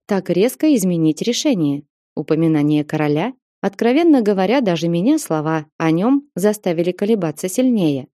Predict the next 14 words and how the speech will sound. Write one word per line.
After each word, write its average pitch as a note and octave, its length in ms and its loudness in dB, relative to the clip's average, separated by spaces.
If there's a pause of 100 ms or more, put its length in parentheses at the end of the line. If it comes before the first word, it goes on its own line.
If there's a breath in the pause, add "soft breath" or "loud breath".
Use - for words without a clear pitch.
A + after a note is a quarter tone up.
(120)
Возможно, D#3+ 720 0 (200)
стоило D#3+ 600 -2
и D#3+ 80 -8
согласиться? D3+ 880 -4 (320)
Согласие B3+ 560 0
Александра C4+ 580 2
вызвало G#3+ 460 2
цепную F3 540 -2
реакцию. D3 640 -2 (400)
"Я G3+ 180 0
тоже", F#3+ 380 0 (140)
подняла F#3 460 0
руку F3 260 -2
девушка. D3 540 -2